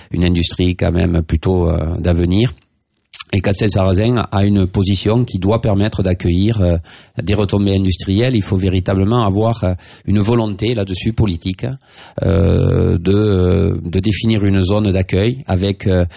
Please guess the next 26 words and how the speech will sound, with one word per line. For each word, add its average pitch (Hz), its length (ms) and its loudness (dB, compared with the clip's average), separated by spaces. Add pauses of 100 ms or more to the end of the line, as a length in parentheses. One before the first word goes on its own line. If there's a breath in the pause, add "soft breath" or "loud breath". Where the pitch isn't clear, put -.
(220 loud breath)
des 90 160 -2
capacités 104 640 -2
d'accueil 104 500 0
qui - 220 -6
soient - 340 0
adaptées. 104 560 0
Et 117 100 0
ensuite, 113 300 0
il 117 80 2
faut 107 140 0
faire, 110 260 0
euh, 95 240 2
le 101 80 2
V 107 80 2
R 107 100 0
P, 151 120 0
il 131 60 2
faut - 120 -2
le 104 80 2
vendre, 110 320 0
il 90 40 -2
faut 101 120 -2
avoir 98 220 2
envie 117 240 2
de 101 80 0
ça. 90 220 -2